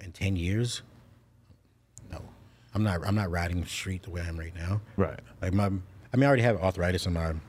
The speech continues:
Speaker 1: my left wrist. Um, my, my, my, yeah, my body is breaking down. I mean, I can s-, does, I can get out and go do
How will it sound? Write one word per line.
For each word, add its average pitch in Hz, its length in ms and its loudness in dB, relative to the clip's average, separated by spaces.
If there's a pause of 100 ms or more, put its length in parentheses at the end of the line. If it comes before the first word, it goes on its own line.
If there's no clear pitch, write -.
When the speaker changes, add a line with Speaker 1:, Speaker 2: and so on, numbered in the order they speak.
(120)
Speaker 1:
my 90 100 -2
left 87 260 -2
wrist. 92 360 -2 (380)
Um, 82 580 0 (1300)
my, 82 300 -4 (480)
my, 92 80 0
my, 107 220 4
yeah, 117 120 4
my 92 140 2
body 92 320 2
is 92 80 2
breaking 85 360 0
down. 90 280 2 (180)
I 104 40 -4
mean, 107 60 2
I 117 100 4
can 120 80 2
s-, - 120 -2 (420)
does, 113 200 4
I 127 120 4
can 117 160 2
get 110 120 6
out 101 200 2
and 95 120 2
go 92 160 2
do 90 480 0